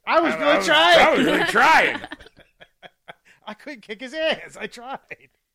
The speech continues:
Speaker 2: Hey, I was like, "All right, I'll give it a shot." Like, um, so, yeah, I mean, I, so I picked that up, and I forgot,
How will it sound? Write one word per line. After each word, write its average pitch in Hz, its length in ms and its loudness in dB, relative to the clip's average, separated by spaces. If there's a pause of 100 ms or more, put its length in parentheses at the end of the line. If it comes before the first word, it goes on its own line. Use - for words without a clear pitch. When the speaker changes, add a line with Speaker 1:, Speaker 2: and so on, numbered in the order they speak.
(140)
Speaker 2:
Hey, 185 280 -4
I 175 80 -8
was 170 140 -12
like, 185 200 -12
"All 180 60 -16
right, 208 500 -10
I'll 185 60 -10
give 139 180 -12
it 170 40 -10
a 160 40 -12
shot." 135 360 -4
Like, 110 300 -14 (460)
um, 123 420 -8 (920)
so, 247 120 -4
yeah, 254 60 2
I - 40 4
mean, 214 100 -2
I, 165 140 -2
so 160 180 -6
I 151 60 0
picked - 240 -10
that 147 140 0
up, 127 220 -2
and 175 260 -6
I 190 180 0
forgot, 165 640 -2